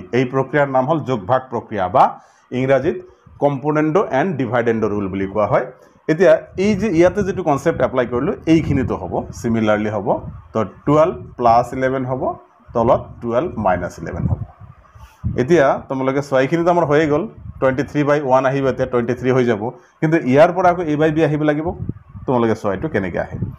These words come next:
এতিয়া চোৱা, A আৰু A প্লাছ, তো আমাৰ কি হ'ব ইয়াতে? টুৱাইছ A হ'ব, B প্লাছ B মাইনাছ কটা যাব। তো এইবাৰ চোৱা, ইয়াতে আকৌ একেবাৰে নহ'ব, মই ভাঙিব লাগিব। A প্লাছ B মাইনাছ A থাকিব, ব্ৰেকেটটো খুলি দিলে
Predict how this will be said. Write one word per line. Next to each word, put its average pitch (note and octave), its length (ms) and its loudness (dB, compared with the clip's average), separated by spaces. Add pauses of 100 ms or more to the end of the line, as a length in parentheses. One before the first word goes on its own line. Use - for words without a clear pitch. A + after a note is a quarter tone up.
(280)
এতিয়া F#3+ 180 4 (280)
চোৱা, A#2 140 2 (380)
A D3 80 6 (120)
আৰু E3 100 2 (120)
A - 20 -2 (100)
প্লাছ, A#2+ 240 4 (200)
তো C3+ 140 -2
আমাৰ C3 220 0
কি C#3+ 80 -4
হ'ব B2+ 180 0
ইয়াতে? B2+ 260 0 (540)
টুৱাইছ B2 260 4 (140)
A B2 80 -2 (120)
হ'ব, B2+ 140 2 (540)
B - 20 -2 (200)
প্লাছ B2+ 260 4 (240)
B - 100 -12
মাইনাছ A2 380 0
কটা F3 180 0
যাব। D3+ 200 -4 (1080)
তো - 60 2 (200)
এইবাৰ F3+ 220 4 (100)
চোৱা, C#3 140 2 (100)
ইয়াতে E3 300 2
আকৌ E3 240 0
একেবাৰে C#3+ 340 0
নহ'ব, C3 300 0
মই C3 260 0
ভাঙিব B2 260 0
লাগিব। B2 300 -2
A A#2+ 180 0 (160)
প্লাছ B2 220 2 (180)
B - 20 -10 (680)
মাইনাছ D#3 460 2 (220)
A A#2+ 80 0 (160)
থাকিব, B2+ 300 -2 (800)
ব্ৰেকেটটো B2+ 440 0
খুলি C3 240 -2
দিলে C3 240 0